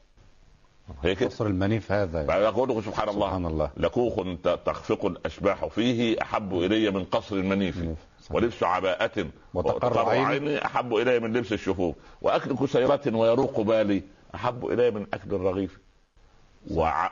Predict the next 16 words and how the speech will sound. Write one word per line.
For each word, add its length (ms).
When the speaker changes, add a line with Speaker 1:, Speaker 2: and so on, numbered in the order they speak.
Speaker 1:
وزوج 640
من 300
بني 240
عمي 440
عنوف، 460
ها؟ 140
أحب 360
إلي 340
من 180
زوج 240
ألوف". 460
<laughs> 420
أنا 140
عايز 200
الأعراب 520
القح 420